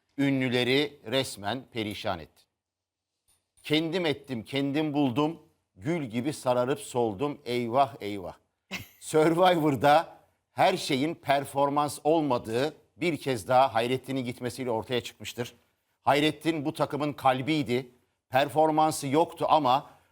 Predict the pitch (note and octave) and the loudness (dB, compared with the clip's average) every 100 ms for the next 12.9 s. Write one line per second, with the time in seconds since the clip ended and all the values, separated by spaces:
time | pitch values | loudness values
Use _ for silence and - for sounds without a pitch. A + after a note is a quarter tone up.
0 | _ - F#3 D#3+ - C#3+ C#3 E3 - _ | _ -8 -2 -2 0 0 2 0 -6 _
1 | _ _ _ D3 F3 - A#2 G#2+ G#2 G2+ | _ _ _ 0 0 -4 -6 0 0 0
2 | G2+ E3 E3+ _ _ C#3 C3 C#3+ D3 D3 | -6 -8 -8 _ _ 0 2 2 0 -2
3 | D3+ B2+ - D#3 C#3+ C#3 C3 C3 C#3 C#3+ | -6 -6 -4 -2 0 0 -2 0 -2 -2
4 | C#3 D#3 C3+ C#3 C#3 C#3 D3 E3 - - | -4 -2 0 0 2 2 2 2 -2 -14
5 | _ _ _ _ - C#3+ C3 D3 D#3+ D3+ | _ _ _ _ 2 2 4 4 4 4
6 | D3 D3+ C3 C#3+ - _ _ _ _ C#3+ | 2 0 0 -2 -6 _ _ _ _ -2
7 | E3 E3 E3 D#3+ - - C#3+ C3+ D3+ D#3 | 0 2 0 -2 -4 -8 -2 2 4 4
8 | D3+ D#3 C#3+ D#3 - _ _ - D3 E3 | 0 0 0 -2 -4 _ _ 0 2 2
9 | D#3+ F3 D#3+ D#3 D#3 D3 A#2 G3+ D3+ D#3+ | 0 2 2 4 2 0 -2 -2 -2 -4
10 | - F3+ G#3 G#3 - _ _ E3+ E3 G3 | -2 2 4 2 -6 _ _ -2 2 2
11 | G#3 - _ _ - D#3 C#3+ C#3 A#2+ G2+ | 0 -8 _ _ 0 2 2 0 0 -2
12 | C#2+ D2 _ _ - G#3+ A3+ C3+ | -6 -16 _ _ -2 0 2 0